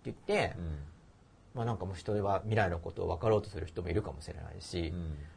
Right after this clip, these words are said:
Speaker 1: でも本当に未来のことを分かろうとするっていうのと、データを集めて予測の確率を上げようってアプローチが違うんですよ。
Speaker 2: うん。
Speaker 1: 未来が実際に見えるようになりたいって思っちゃうのと、
Speaker 2: うん。
Speaker 1: 分からないんだけど、
Speaker 2: うん。
Speaker 1: 分からないなりに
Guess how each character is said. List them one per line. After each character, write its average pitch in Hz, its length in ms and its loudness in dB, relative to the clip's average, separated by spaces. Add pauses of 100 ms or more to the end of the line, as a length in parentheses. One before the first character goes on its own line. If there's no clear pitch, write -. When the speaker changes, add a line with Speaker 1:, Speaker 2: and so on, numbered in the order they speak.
Speaker 1:
で - 60 -6
も 90 160 -2 (200)
本 233 200 0
当 240 100 2
に 233 60 2
未 233 120 4
来 214 120 6
の 151 80 2
こ 110 120 0
と 110 100 6
を 101 40 6
分 92 100 2
か 104 100 4
ろ 113 80 6
う 107 60 4
と - 80 -4
す 101 120 -2
る 92 60 4
っ 90 40 2
て - 200 -8
い - 20 -2
う 78 40 -4
の 73 80 -8
と、 135 360 6 (240)
デ 156 240 4
ー 202 40 -4
タ 202 160 8
を 180 140 6
集 190 120 -2
め 135 120 2
て - 80 -4
予 95 80 2
測 139 220 -2
の 143 60 2
確 - 220 -2
率 123 200 2
を 113 60 4
上 113 60 2
げ 123 80 4
よ 104 80 8
う - 20 2
っ - 20 -6
て 73 100 -6
ア 73 40 -4
プ 113 120 -2
ロ 123 80 4
ー - 20 0
チ 113 100 -4
が 110 80 0
違 117 200 -2
う 90 40 0
ん - 20 -4
で - 60 -6
す - 80 -12
よ。 - 100 -10 (120)
Speaker 2:
う 85 40 -6
ん。 80 280 -4
Speaker 1:
未 135 120 0
来 135 200 6
が 82 100 2
実 87 240 -4
際 151 180 4
に 151 80 2
見 147 120 2
え 151 80 6
る 135 80 4
よ 90 100 6
う 117 40 4
に 110 100 0
な 76 100 -4
り 82 120 -4
た - 160 0
い 90 40 4
っ 78 40 0
て - 220 -10
思 82 140 0
っ - 80 0
ち 82 100 -6
ゃ - 40 -6
う - 40 -10
の - 60 -10 (140)
と、 110 320 8 (560)
Speaker 2:
う - 20 -12
ん。 - 0 -
Speaker 1:
分 107 80 -2
か 370 140 4
ら 415 80 2
な 165 100 2
い 131 60 2
ん 98 80 0
だ 80 80 0
け 78 160 -8
ど、 160 280 6 (160)
Speaker 2:
う 90 40 -8
ん。 87 40 -6
Speaker 1:
分 95 120 -4
か 156 80 2
ら 160 100 0
な 165 160 0
い 165 60 -2
な 156 100 0
り 165 140 -2
に 190 320 0